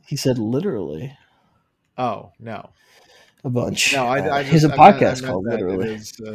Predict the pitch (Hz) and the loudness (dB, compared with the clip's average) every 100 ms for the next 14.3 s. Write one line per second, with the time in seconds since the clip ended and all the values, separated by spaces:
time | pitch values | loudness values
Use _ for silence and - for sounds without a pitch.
0 | 104 104 104 170 147 170 202 220 196 190 | -12 -12 -2 0 2 6 8 10 10 10
1 | 196 185 170 160 - 156 139 160 147 82 | 10 8 4 4 2 2 8 10 10 6
2 | 65 123 - _ _ _ _ _ _ _ | -2 -10 -16 _ _ _ _ _ _ _
3 | - 131 113 160 151 110 117 - 123 113 | -8 -8 4 8 8 6 -8 -10 -10 -10
4 | 117 - 139 - _ _ _ 185 185 175 | -14 -14 -14 -14 _ _ _ 6 10 10
5 | 156 220 202 190 185 185 170 165 156 175 | 6 6 8 8 8 6 2 0 2 2
6 | 185 170 143 147 147 208 165 156 - 165 | 2 0 0 -4 -14 -2 0 0 0 0
7 | 170 135 147 151 170 156 143 - - 147 | 0 -4 -6 -4 -2 -4 -4 -10 -14 -12
8 | - 156 139 131 139 220 247 _ _ _ | -4 -4 0 2 2 0 -6 _ _ _
9 | _ 277 277 233 262 269 - 226 196 - | _ -2 -2 0 -2 -2 0 0 0 -8
10 | - 202 139 156 147 156 160 139 135 - | -12 -12 -6 -4 -2 -2 -6 -10 -14 -12
11 | 139 127 - 127 - - 135 - 147 165 | -12 -12 -20 -20 -20 -16 -14 -10 -10 -10
12 | 170 175 190 185 139 131 139 143 147 - | -10 -8 -8 -6 -8 -4 -6 -6 -10 -12
13 | 160 151 143 165 160 - 190 180 147 127 | -8 -6 -6 -8 -12 -10 -8 -6 -8 -8
14 | 101 98 113 | -14 -16 -20